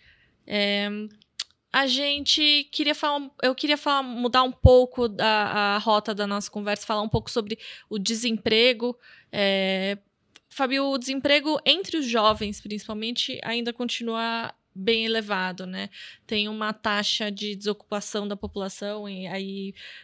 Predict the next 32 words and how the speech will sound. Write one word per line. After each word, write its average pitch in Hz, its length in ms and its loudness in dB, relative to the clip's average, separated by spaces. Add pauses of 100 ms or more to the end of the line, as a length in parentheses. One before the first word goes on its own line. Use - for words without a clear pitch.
entre 202 480 0
os 196 120 0
seus 202 280 0
dezesseis 196 440 0
e - 20 -12
vinte 202 200 -4
e - 60 -10
quatro 208 380 -2
anos 208 260 -4
que - 140 -12
supera 247 500 2
os 240 80 -2
vinte 240 280 -4
por - 140 -12
cento, 214 440 -6 (360)
é, 196 380 2
que - 180 -4
é 220 60 0
muito 220 400 -6
alto, 180 420 -2
né? 180 220 -6 (960)
Queria 214 160 -6
que 208 60 -12
você 226 60 -6
comentasse 214 500 -4
um 214 60 -2
pouquinho 208 420 -6
sobre 208 440 -4
essa 208 200 -4
questão 214 840 -4
de 226 460 0
emprego. 190 600 -4